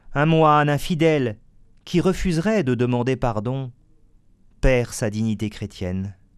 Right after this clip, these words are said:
Oui, chers auditeurs, demander pardon de tout cœur, c'est le fruit de la charité,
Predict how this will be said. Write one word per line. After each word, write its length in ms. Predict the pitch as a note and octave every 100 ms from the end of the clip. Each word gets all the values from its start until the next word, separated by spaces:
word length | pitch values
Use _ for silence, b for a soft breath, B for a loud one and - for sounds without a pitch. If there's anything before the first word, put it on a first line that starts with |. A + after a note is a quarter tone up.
| _ _ _ _ _ _ _ _ _ _ _ b b b b -
Oui, 280 | C3+ D3 D#3+
chers 260 | - C#3
auditeurs, 640 | C#3+ C3 B2+ D3 D3 C3 _ _ _ _ _ _ _ B B -
demander 400 | E3 G3 G3+ G#3+
pardon 320 | F#3+ E3+ F#3+
de 100 | E3+
tout 260 | E3+ - E3+
cœur, 540 | - F3+ E3+ C#3 - - - _ _ _ b b
c'est 160 | -
le 80 | F3
fruit 240 | - F#3+
de 80 | E3
la 100 | A#2
charité, 640 | - C3+ B2+ B2 C#3 C#3